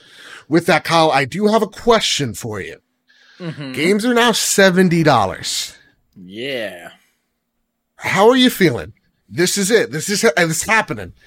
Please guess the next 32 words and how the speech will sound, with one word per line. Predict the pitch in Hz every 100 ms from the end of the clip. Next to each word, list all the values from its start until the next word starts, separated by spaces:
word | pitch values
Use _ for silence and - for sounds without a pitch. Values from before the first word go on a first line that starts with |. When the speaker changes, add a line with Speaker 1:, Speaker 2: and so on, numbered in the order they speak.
| - -
Speaker 1:
It | - 156
hurts. | - 196 170 208 -
Speaker 2:
Yeah, | 156
I |
know | 175 220
it's, | 175 - 147 151
it | 165
hurts. | 185 226 208 - - - - -
<laughs> | -
It, | 170 175 151
you, | 170 170
you | 170 165
hit | 175 175
it |
right | 175 175
there. | 180 147
It | 156
hurts, | 180 190 143 - - - _ - - - - -
but | 156 170
makes | 175 180
sense. | - 180 117 - - - -
Speaker 1:
Mm-hmm. | 117 120
Speaker 2:
Uh, | 135 143
games | 143 165 170 175
have | 156
not | 156 160 156 -
upped | 156 -
their | - 139
price | - 147 143 -
in | 135
forever, | 131 135 139 131 107 101
so | - 127 117 120 120